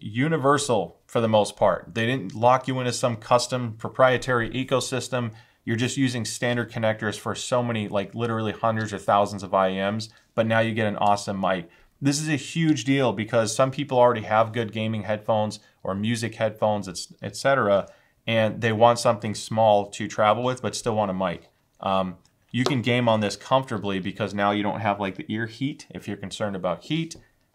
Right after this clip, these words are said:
Um, my biggest reason why I like this is for travel.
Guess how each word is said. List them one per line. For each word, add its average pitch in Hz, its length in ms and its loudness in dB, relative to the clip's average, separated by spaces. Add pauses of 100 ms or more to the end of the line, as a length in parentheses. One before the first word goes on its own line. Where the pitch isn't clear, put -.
Um, 104 420 2
my 131 320 4
biggest 170 380 2
reason 160 240 -2
why 147 160 4
I - 20 4
like 139 240 6
this 143 220 -2
is 113 200 -2
for - 160 -4
travel. 90 460 2